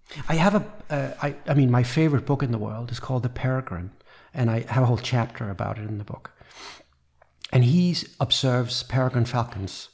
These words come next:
the bird, in, and he wants to, he uses it as a way to understand the place he lives. Um, and he's the most masterful poet, you could say, a, a best, at the best observer I've ever seen.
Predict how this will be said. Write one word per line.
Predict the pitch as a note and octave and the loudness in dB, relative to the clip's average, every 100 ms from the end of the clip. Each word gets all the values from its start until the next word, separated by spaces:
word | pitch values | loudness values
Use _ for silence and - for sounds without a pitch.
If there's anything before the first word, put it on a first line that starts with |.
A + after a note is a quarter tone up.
| _ - | _ -8
the | A2 G2 - | -6 -6 -6
bird, | - C3+ F2+ G#2 - - - - - - | 2 2 2 -4 -10 -20 -18 -20 -20 0
in, | C3+ A#2 A2 - - - | 4 6 4 -4 -20 -4
and | C#3+ C3 | 0 2
he | |
wants | D3 D#3 - | 2 0 -2
to, | D#3 | -2
he | |
uses | D3 G3+ A3+ G#3 | 0 0 0 -2
it | B2 | -2
as | B2 B2+ | -2 -2
a | |
way | C3 | -2
to | C3+ | -2
understand | B2 A#2+ - C3+ C3 | -2 -2 -2 -2 -2
the | |
place | B2 A#2+ A#2 | -4 -6 -4
he | A#2+ | -4
lives. | G#2+ F2+ - - - - - - - - | -4 -6 -10 -18 -20 -8 -6 -4 -4 0
Um, | A#2+ G#2+ G#2 G#2+ - - - - - | 0 2 0 -4 -8 -16 -20 -18 -4
and | C3 | 0
he's | F#3+ | 0
the | - | 2
most | F3 D#3 D3+ | 2 2 4
masterful | C3 C#3 D3+ D3+ - D#3 - A2 G#2+ G#2 G2 _ - _ _ _ - _ _ _ | 4 4 2 0 -4 -6 -2 0 0 -2 -8 _ -20 _ _ _ -20 _ _ _
poet, | - - F3+ F2+ - | -6 -2 0 0 -4
you | - | -8
could | - G2+ | -6 -6
say, | - | -4
a, | A2+ - - - | -4 -6 -8 -6
a | A#2 | 0
best, | E3 E3 - - | 2 2 -2 -6
at | C3+ B2 - - - | -4 -4 -8 -20 -6
the | C#3 | -6
best | - E3+ E3+ - - - - - - - _ - | -2 -2 0 -4 -10 -16 -20 -20 -20 -20 _ -6
observer | - - D#3 D#3 A#2 G#2+ - | -2 2 4 4 4 0 0
I've | C3 | 0
ever | C3+ B2 A2+ | 0 0 -2
seen. | - G2 F#2 | -2 -4 -6